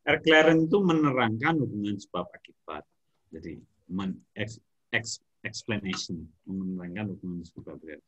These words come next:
Verstehen itu memahami makna.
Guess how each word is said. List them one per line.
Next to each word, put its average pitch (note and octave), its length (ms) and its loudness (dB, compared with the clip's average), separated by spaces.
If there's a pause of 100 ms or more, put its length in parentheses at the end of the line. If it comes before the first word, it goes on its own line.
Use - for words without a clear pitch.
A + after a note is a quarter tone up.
(380)
Verstehen E3 960 4
itu D#3 400 0 (960)
memahami A2 800 4
makna. D#2+ 560 -6